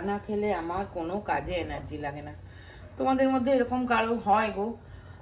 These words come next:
মানে, আমাকে সবাই বলছে যে একটু লিকার চা খাওয়ার জন্যে, কিন্তু আমি বলো কি সুবীর বলো, কেউই সেটা একদমই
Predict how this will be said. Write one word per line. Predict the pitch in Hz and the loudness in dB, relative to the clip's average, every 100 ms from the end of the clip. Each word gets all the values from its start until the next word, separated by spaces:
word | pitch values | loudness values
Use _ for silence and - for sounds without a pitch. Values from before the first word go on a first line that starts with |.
| - | -6
মানে, | 214 208 | 0 2
আমাকে | 208 240 247 | 2 0 0
সবাই | 202 208 214 247 214 | 4 8 8 8 4
বলছে | 226 226 254 247 226 | 2 2 4 6 6
যে | 214 214 214 - - - - - - - - - 233 | 4 2 0 -6 -14 -16 -14 -14 -14 -16 -18 -10 -8
একটু | - 202 196 190 190 185 | -4 -2 0 -2 -6 -8
লিকার | - 214 214 | 0 0 2
চা | 226 214 | 0 0
খাওয়ার | 208 196 196 202 | 2 2 2 0
জন্যে, | 202 226 269 - - - - 202 | 0 -2 -6 -14 -18 -18 -10 -4
কিন্তু | 202 196 269 190 180 | -2 4 6 6 6
আমি | 208 269 339 262 | 4 0 0 4
বলো | 254 277 339 370 | 4 4 2 0
কি | 320 311 | -2 -2
সুবীর | 208 214 233 233 240 | -4 -2 0 2 2
বলো, | 247 320 262 | 2 0 -2
কেউই | 185 185 226 - | -4 -2 -4 -4
সেটা | 190 - 120 - | -4 0 2 0
একদমই | 156 160 160 | -6 -6 -4